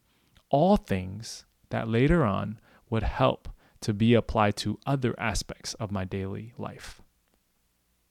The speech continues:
And I get a drink of water before I do this next quote. We're getting into it, aren't we?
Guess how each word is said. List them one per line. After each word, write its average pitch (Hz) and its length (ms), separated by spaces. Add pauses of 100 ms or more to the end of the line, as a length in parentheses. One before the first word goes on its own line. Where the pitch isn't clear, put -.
(1120)
And 104 120
I 98 160 (880)
get 104 140
a - 20
drink 104 220
of 95 80
water 104 320
before 101 340
I 95 80 (140)
do 110 80
this 92 180
next 98 220
quote. 110 280 (2750)
We're 101 120
getting 120 260
into 135 280
it, 107 60
aren't 120 140
we? 101 180